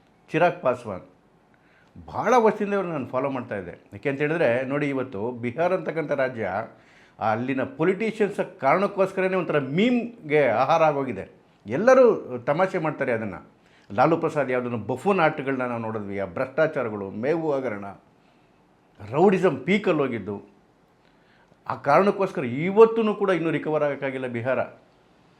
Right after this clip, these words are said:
ಎಲ್ಲ ಡೆವಲಪ್ಮೆಂಟ್ ಇಂಡೆಕ್ಸ್ಗಳಲ್ಲಿ ಲಾಸ್ಟಲ್ಲೇ ಇದೆ. ಅಂತಹ ಒಂದು ರಾಜ್ಯದಿಂದ ಒಬ್ಬ ಲೀಡರ್ ಎಮರ್ಜ್ ಆಗ್ತಾ ಇದ್ದಾನೆ. ಇವನ್ ಫ್ಯೂಚರ್ ಹೇಗಿರ್ಬೋದು, ಹೇಗೆ ಸಸ್ಟೈನ್ ಆಗ್ತಾನೆ ಈ ಪೊಲಿಟಿಕಲ್ ಸಿಸ್ಟಮಲ್ಲಿ ಅಂತಕ್ಕಂಥ ಒಂದು ಆಶ್ಚರ್ಯ ಇತ್ತು ನನಗೆ.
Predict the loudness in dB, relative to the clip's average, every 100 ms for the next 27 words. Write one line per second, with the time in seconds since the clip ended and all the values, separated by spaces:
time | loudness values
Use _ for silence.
0 | _ _ _ _ _ _ -20 -10 4 6
1 | 6 2 0 -4 -2 -2 -2 -4 -2 -2
2 | -2 -2 -4 -6 -8 -14 _ _ _ _
3 | _ _ _ 0 2 2 4 6 4 2
4 | 0 0 0 0 -6 -4 -4 -2 -2 0
5 | 0 0 0 -2 -2 -8 -8 -6 -6 -6
6 | -8 -8 -6 -4 -2 0 -2 -4 -6 -6
7 | -6 -10 -14 -20 -20 -20 -20 -8 0 2
8 | 2 -2 -4 8 8 8 2 0 -2 -2
9 | -4 -4 -6 -6 -8 -6 -4 -4 -4 -6
10 | -6 -8 -6 -6 -4 -4 -6 -6 -6 -8
11 | -10 -10 -16